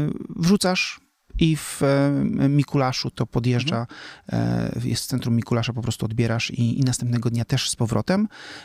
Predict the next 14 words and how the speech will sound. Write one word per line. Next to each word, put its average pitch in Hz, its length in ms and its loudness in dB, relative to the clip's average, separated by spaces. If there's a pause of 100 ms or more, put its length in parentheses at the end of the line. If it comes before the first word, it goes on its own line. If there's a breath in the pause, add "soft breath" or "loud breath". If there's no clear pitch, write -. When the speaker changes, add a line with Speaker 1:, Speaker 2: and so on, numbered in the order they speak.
(120)
Speaker 1:
e, 123 240 0
wrzucasz 127 340 -2
tę 117 140 -4
torbę 123 320 -2
do, 117 200 -2 (1000)
e, 123 320 6
do 135 120 6
vana. 156 320 4 (440 loud breath)
E, 156 420 6
no 190 180 10
i 214 140 6
trzecia, 175 600 2
e, 156 420 2
trzecia, 156 480 0